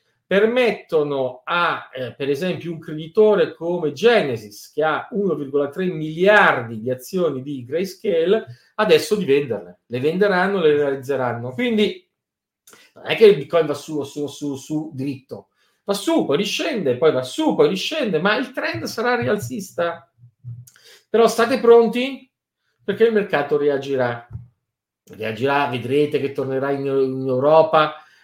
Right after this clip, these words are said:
la polemica sul fatto che, ehm, Bitcoin inquina, ma quella non la sentirà più nessuno, perché quando il prezzo sale non gliene frega niente a nessuno.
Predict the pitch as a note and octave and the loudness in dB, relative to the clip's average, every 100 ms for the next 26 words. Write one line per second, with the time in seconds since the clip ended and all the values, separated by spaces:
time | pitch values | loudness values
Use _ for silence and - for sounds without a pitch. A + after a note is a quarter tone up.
0 | _ - C3 C3 C#3+ C#3 D3 D3 C3+ - | _ -4 -2 0 2 2 2 -2 -6 -6
1 | C3+ - C3+ A#2+ - D3 C#3 - - - | -6 -6 -12 -12 -6 -6 -6 -8 -10 -2
2 | D3 D3 D3 _ _ _ - C3+ B2+ B2 | 2 2 0 _ _ _ -8 -4 -2 -2
3 | A#2+ A#2 A#2 A#2 A2+ A2 G#2+ G#2 G#2 G2+ | -2 -4 -4 -6 -8 -8 -8 -12 -16 -18
4 | G2+ F#2+ F#2 _ A#2+ B2 C#3+ B2+ B2 C3 | -16 -16 -18 _ -10 -2 0 0 -4 -4
5 | A#2+ C3 D#3 - B2 B2 C#3+ C3 B2 A#2+ | -4 -4 -8 -12 -10 -2 -2 -2 -6 -10
6 | B2 - B2 B2+ B2 A#2+ - B2+ A2 G#2+ | -12 -10 -10 -8 -8 -8 -8 -6 -6 -8
7 | - A2+ _ _ - B2+ B2+ B2+ C3 B2+ | -10 -12 _ _ -8 -6 -4 -6 -8 -6
8 | - C#3 C3+ B2 B2 B2 A#2+ - C3+ A#2+ | -4 0 0 0 -4 -4 -6 -2 -2 -2
9 | B2 C3+ C#3+ B2+ B2 A2+ C3 B2+ - D3 | -2 -2 -2 -2 -6 -8 -8 -12 -12 -8
10 | C#3+ F#3+ B2 - | -2 -2 -4 -10